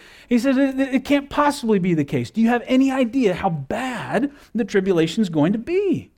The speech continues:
Okay, and so many times I've heard this before with people's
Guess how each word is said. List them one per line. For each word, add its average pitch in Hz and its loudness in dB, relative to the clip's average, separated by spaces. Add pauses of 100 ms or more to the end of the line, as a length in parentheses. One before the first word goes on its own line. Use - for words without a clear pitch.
(640)
Okay, 208 2
and 233 4
so 220 0
many 285 2
times 190 -2
I've 180 0
heard 240 -2
this - 0
before 151 -4
with 156 -4
people's 175 -2